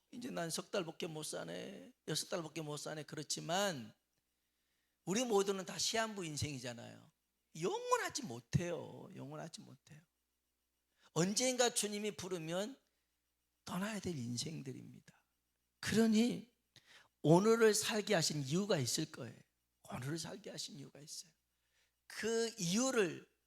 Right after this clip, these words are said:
우린 성령님한테 물어야 돼요. 그러면서 "성령님, 내가 오늘 이 하루를 어떻게 살기를 원하십니까? 하나님이 나에게 이 날을 주셨는데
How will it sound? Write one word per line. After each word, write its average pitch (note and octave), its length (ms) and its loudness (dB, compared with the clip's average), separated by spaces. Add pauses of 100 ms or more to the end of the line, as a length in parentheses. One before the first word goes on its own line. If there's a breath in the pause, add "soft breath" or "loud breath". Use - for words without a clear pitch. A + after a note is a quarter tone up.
(200)
우린 B2+ 240 -6
성령님한테 C3+ 800 -4
물어야 C3+ 460 -2
돼요. - 220 -12 (800)
그러면서 C#3+ 460 -2
"성령님, B2+ 760 -4 (400 loud breath)
내가 B2 280 2
오늘 A2+ 260 2
이 A2 200 0
하루를 A#2 460 -2
어떻게 G#3 440 -4
살기를 F#3 420 -8
원하십니까? - 880 -14 (800 loud breath)
하나님이 D3+ 540 4
나에게 C3 480 2
이 F3+ 100 4
날을 G3 320 6
주셨는데 D#3 840 -2